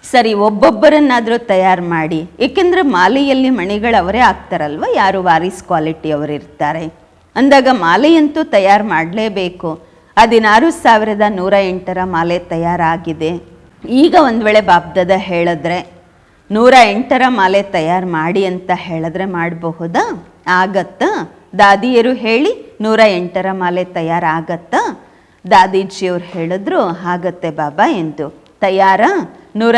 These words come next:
ಎಂಟರ ಮಾಲೆ ರೆಡಿ ಆಗ್ಬಿಟ್ಟಿದೀಯಾ?" ದಾದಿ ಹೇಳಿದ್ರು, "ಹಾ ಬಾಬಾ, ತಯಾರಿದೆ" ಅಂತ. "ಸರಿ, ಒಳ್ಳೆಯದು, ಬರ್ದು ತೋರಿಸಿ, ತಯಾರಿದೆ ಅಂದ್ರೆ ತುಂಬಾ ಒಳ್ಳೆಯದು, ಶುಭಾಶಯಗಳು."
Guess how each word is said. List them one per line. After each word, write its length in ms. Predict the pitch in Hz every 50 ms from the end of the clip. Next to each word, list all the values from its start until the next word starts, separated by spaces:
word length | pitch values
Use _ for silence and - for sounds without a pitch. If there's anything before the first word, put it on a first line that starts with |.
| 226 208
ಎಂಟರ 360 | 190 190 190 190 202 196 196 196
ಮಾಲೆ 340 | 196 190 180 170 175 185
ರೆಡಿ 280 | 180 175 165 175 180 190
ಆಗ್ಬಿಟ್ಟಿದೀಯಾ?" 1000 | 180 175 175 175 165 165 185 175 180 190 180 170 175 180 208 285 392 392 226 165 - - _ _ _ _ _ _ _ 196
ದಾದಿ 220 | 202 202 196 185 208
ಹೇಳಿದ್ರು, 380 | 214 214 208 220 180 - 349
"ಹಾ 280 | 359 262 - - 185 185
ಬಾಬಾ, 300 | 175 175 170 165 175 165
ತಯಾರಿದೆ" 720 | 165 - 170 160 165 165 165 170 170 160 156 156 170 156
ಅಂತ. 300 | 156 151 147 151 - - 151 160 - _ _ _ _ - -
"ಸರಿ, 300 | 247 220 190 185 - - - - - - _ _ _ _ _ - 220
ಒಳ್ಳೆಯದು, 840 | 247 220 202 196 185 185 170 165 156 165 262 403 571 - - - - _ _ -
ಬರ್ದು 520 | 165 180 180 170 208 214 220 226 202 - -
ತೋರಿಸಿ, 880 | - - 208 190 190 196 196 - - - 165 165 - _ _ _ _ _ -
ತಯಾರಿದೆ 560 | 208 208 208 208 226 233 220 202 190 214 240
ಅಂದ್ರೆ 300 | 247 262 262 294 320 320
ತುಂಬಾ 340 | 320 220 196 196 208 220 214
ಒಳ್ಳೆಯದು, 760 | 202 185 160 156 165 170 170 165 165 170 - _ - - -
ಶುಭಾಶಯಗಳು." 1200 | 196 180 185 190 196 190 - - 196 165 156 156 156 147 151 151 151 151 - _ _ _ _